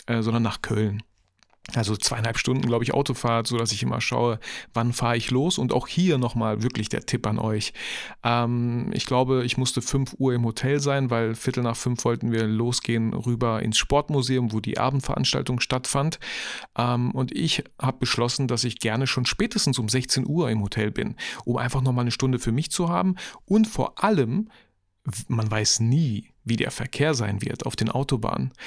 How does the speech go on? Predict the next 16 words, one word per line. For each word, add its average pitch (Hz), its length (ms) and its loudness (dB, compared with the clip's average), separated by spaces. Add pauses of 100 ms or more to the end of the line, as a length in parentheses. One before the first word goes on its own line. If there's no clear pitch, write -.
(160)
So, 113 340 0 (320)
ähm, 107 380 0 (140)
und 113 280 -2
das 147 480 4 (520)
produziert 113 580 0
richtig 131 400 -2
krassen 113 420 2
Stress. - 540 0
Wenn 123 160 2
ihr 220 240 2
auf 190 200 0
einmal 180 320 4
in - 60 -4
einen 131 200 0
Stau 233 420 0
reingeratet 147 1000 0